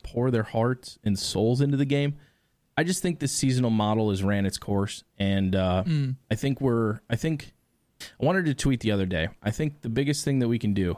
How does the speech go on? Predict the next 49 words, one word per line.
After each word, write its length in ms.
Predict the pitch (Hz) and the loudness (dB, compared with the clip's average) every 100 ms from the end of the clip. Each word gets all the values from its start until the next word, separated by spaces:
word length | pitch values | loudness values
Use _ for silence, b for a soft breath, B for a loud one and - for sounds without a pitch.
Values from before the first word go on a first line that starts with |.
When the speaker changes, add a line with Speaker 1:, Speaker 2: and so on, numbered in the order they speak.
| - | -4
Speaker 1:
is 240 | 98 95 - | -2 0 -2
Bungie 380 | 120 131 139 | -2 0 2
needs 180 | 143 120 | 0 0
competition 640 | - 104 95 - 92 98 95 | 0 -2 -2 -2 -2 0 -2
within 280 | 95 92 | 0 0
the 40 | 92 | 0
space 460 | - 87 82 - | -2 -2 -2 -4
to 120 | - 95 | -4 -4
exist, 500 | 95 95 87 - - | -2 -2 -2 -4 -6
to 80 | |
push 320 | 92 156 147 - | -2 -2 -2 -6
the 100 | 127 | -4
devs 420 | 123 117 107 110 | 0 0 0 -4
and 300 | - 120 135 | -2 0 2
the 80 | 123 | 0
higher 320 | 113 123 107 | 0 0 2
ups 240 | 110 - 107 | 0 -2 -2
in 220 | 104 101 | 0 2
the, 260 | 98 95 - | 2 -2 -2
in 220 | 101 101 | -2 0
the 300 | 98 95 95 - _ _ _ | 2 0 -2 -8 _ _ _
studio 460 | - 180 104 92 - b b b b | 0 2 2 0 -2 b b b b
to 60 | 143 | 0
maybe 320 | 170 180 170 | 2 2 0
strive 640 | 147 - - 139 143 151 143 | -2 -6 -2 0 2 0 -2
for 220 | 135 127 | 0 0
a 40 | |
higher 540 | - - 131 131 127 113 | 0 -2 2 2 2 0
achievement 640 | - - 127 113 101 92 110 | 0 2 2 4 2 0 -2
within, 360 | 117 117 113 | 0 2 2
like, 220 | 110 95 | 2 0
the 80 | 98 | -2
seasonal 400 | - 104 98 98 | 0 2 2 2
model, 300 | 92 85 87 | 0 0 -2
because 240 | 98 120 139 | -2 0 0
right 160 | 165 | 2
now 200 | 151 151 | 2 0
it's 140 | 147 - | -2 -4
just 240 | 139 - - b b b - | -6 -8 -18 b b b -2
feels 160 | 180 156 | 0 2
very 260 | 175 147 - | 2 0 -2
copy 380 | - 143 131 127 | -2 0 0 -2
paste, 480 | - 120 117 - - | 0 0 2 0 0
and 120 | 104 | 0
the 60 | 101 | 0
story's 400 | - 143 143 131 | 2 2 2 2
always 240 | 131 117 | 2 2
excellent, 500 | 113 - 113 107 107 | 0 0 0 0 0
but, 220 | 98 95 | -2 -4